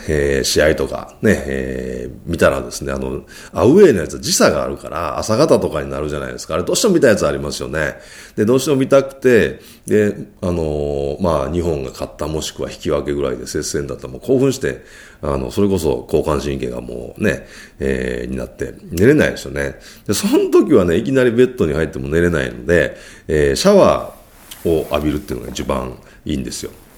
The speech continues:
これね、えーっと、冷温浴って言うんですけどね、えー、どうするかっていうと、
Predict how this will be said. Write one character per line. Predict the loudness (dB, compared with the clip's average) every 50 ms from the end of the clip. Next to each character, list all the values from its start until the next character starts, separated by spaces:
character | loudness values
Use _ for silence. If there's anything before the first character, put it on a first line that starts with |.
| -20 -20 -20 -20 -20 -20 -20 -20 -20 -20 -10 2 4
こ | 6
れ | 6
ね、 | 6 6 4 2 0 -6 -14 -20 -20 -14 _
え | -2 0 2 2 2 0
ー |
っ | -4 -6 -4
と、 | -2 0 0 0 0 0 0 0 0 0 -2 -2 0 4
冷 | 4 6 6 6 6
温 | 6 6 4 4 4
浴 | 2 0 -4 -8 -12
っ |
て | -10 -8 -8
言 | -8
う |
ん | -8
で | -10
す | -12 -14
け | -16
ど | -12
ね、 | -10 -8 -8 -6 -8 -6
え | -6 -6
ー、 | 2
ど | 2 2 2
う |
す | 2 0
る | -2 0
か | 0 0
っ | -2 -2
て | -10 -14
い | -14
う | -8
と、 | 0 2 2 2 2 0